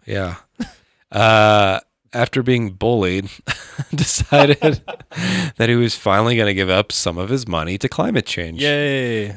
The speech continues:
Speaker 1: don't know if
Speaker 2: So, yeah, we kinda dragged Jeff through the mud a little bit for his, like, pathetic Australian fires donation.
Speaker 1: Yes.
Speaker 2: And pathetic in,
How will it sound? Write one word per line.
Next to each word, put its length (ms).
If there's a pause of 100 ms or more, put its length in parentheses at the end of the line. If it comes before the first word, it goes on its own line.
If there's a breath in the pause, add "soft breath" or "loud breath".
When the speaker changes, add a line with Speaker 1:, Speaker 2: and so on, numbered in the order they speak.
Speaker 1:
don't 40
know 360
if 60 (100)
Speaker 2:
So, 60
yeah, 220
we 100
kinda 360 (840)
dragged 400
Jeff 220
through 180
the 60
mud 220
a 40
little 180
bit 180
for 160
his, 240
like, 200
pathetic 520
Australian 580
fires 440
donation. 760
Speaker 1:
Yes. 380
Speaker 2:
And 140
pathetic 580 (560)
in, 160